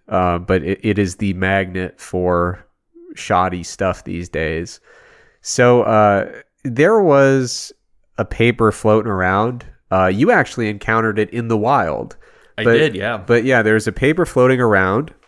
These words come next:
Speaker 1: It was in a PubMed index journal, which means if you were arguing about this, you could give the PubMed link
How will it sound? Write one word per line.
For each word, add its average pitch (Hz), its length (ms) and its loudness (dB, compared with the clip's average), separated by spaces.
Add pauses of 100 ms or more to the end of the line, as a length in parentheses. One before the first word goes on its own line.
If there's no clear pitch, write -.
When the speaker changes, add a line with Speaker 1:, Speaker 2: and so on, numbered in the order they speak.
(920)
Speaker 1:
It 120 180 0
was 117 220 2
in 113 80 2
a 104 60 0
PubMed 123 540 0
index 113 500 -4
journal, 117 360 0
which 120 220 -4
means 113 240 -2
if 107 160 -2
you 110 140 0
were 110 180 2
arguing 110 440 0
about 101 280 0
this, 117 240 -4
you 104 100 -2
could 107 200 -6
give 117 200 0
the 110 100 -2
PubMed 127 460 -2
link 98 440 -8